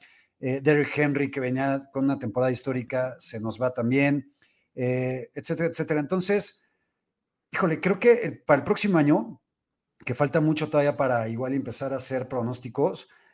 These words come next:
esa primera, segunda ronda que vimos en, en esta temporada se va a ver, puta, totalmente volteada y, y creo que Jonathan Taylor puede ser el pick uno,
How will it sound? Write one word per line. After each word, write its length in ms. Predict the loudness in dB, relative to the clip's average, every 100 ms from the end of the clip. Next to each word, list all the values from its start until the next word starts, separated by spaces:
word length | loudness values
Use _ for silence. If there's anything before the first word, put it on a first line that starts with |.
| _ _ _ _ _ _ 0
esa 340 | 4 4 4
primera, 420 | 2 4 6 8
segunda 300 | 6 6 6
ronda 320 | 6 6 4 2
que 140 | 2
vimos 400 | 4 6 4 4
en, 140 | 2
en 220 | 2 2 0
esta 160 | 0
temporada 600 | 0 0 2 4 4 2 0
se 220 | -4 2
va 160 | 4
a 60 | 4
ver, 360 | 4 2 0 -12 _
puta, 280 | -8 -8 -8
totalmente 1160 | -6 -4 -2 -2 -2 2 4 4 2 -4 -16 -16
volteada 720 | -2 -2 0 2 4 4 2
y, 500 | -4 -6 -6 -8 -8
y 80 | -4
creo 180 | -4 0
que 180 | 2 4
Jonathan 360 | 4 4 0
Taylor 220 | 0 -2
puede 140 | -2 -4
ser 100 | -4
el 80 | -8
pick 180 | -6
uno, 380 | 0 0 0 -4